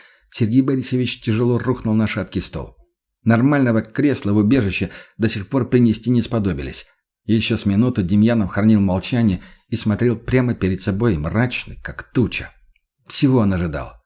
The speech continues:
но не такого. Сомнений быть не могло.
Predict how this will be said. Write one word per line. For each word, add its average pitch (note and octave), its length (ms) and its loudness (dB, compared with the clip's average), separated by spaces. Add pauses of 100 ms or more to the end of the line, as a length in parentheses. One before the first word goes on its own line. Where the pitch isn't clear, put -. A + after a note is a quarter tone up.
но A#2 140 4
не G#2 140 4
такого. E2+ 480 -6 (440)
Сомнений B2 580 2
быть G2+ 320 -2
не A2 100 4
могло. F#2+ 400 -2